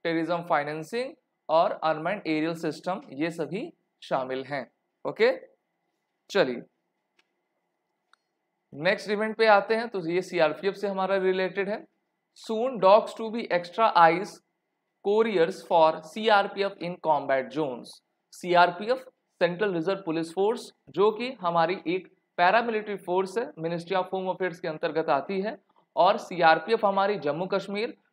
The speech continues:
नॉर्थ ईस्ट इंडिया में डिप्लॉयड रहती है, जो कि आपका एक टेररिस्ट जोन्स है, जहां पर आपका नक्सलाइट जोन्स है ना। नॉर्थ ईस्ट में देखें नक्सलाइट है, जम्मू कश्मीर में देखें तो आपके उग्रवादी, आतंकवादी, ये सभी रहते हैं।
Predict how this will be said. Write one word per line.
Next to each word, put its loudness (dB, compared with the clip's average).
नॉर्थ 4
ईस्ट -8
इंडिया -2
में -4
डिप्लॉयड 4
रहती -2
है, -6
जो 2
कि -4
आपका 2
एक -6
टेररिस्ट 0
जोन्स -6
है, -8
जहां 0
पर 0
आपका 2
नक्सलाइट 0
जोन्स -2
है -6
ना। 0
नॉर्थ 2
ईस्ट -8
में -10
देखें -4
नक्सलाइट -2
है, -6
जम्मू 0
कश्मीर -2
में -6
देखें -4
तो -2
आपके 4
उग्रवादी, 0
आतंकवादी, 2
ये 2
सभी -2
रहते -2
हैं। -18